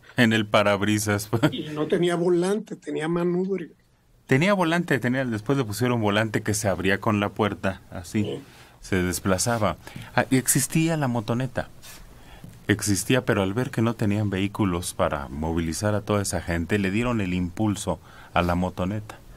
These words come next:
Speaker 1: "Fabríquenme todas las que sean necesarias", porque era muy barata. Y por eso se popularizó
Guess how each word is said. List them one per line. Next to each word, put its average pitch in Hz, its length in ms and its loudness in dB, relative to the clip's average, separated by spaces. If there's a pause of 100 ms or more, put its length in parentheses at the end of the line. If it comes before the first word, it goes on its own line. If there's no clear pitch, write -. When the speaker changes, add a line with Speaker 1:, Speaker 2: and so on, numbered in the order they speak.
(800)
Speaker 1:
"Fabríquenme 110 600 2
todas 117 360 -2
las 90 140 -4
que - 60 -10
sean 101 180 0
necesarias", 92 600 -4
porque 92 240 -4
era 127 120 2
muy 131 340 -2
barata. 120 640 -4 (960)
Y 95 100 4
por 92 240 2
eso 92 280 2
se 80 260 -2 (800)
popularizó 90 800 0